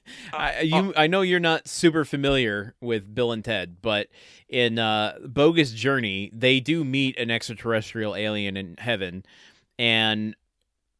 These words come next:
Speaker 2: the alien is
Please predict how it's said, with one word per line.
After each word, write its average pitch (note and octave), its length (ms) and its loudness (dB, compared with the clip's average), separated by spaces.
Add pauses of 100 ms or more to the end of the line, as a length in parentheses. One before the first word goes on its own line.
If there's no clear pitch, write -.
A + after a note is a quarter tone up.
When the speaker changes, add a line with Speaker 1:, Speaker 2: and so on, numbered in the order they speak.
(1080)
Speaker 2:
the D#3+ 280 6
alien E3 640 4 (560)
is C#3 560 2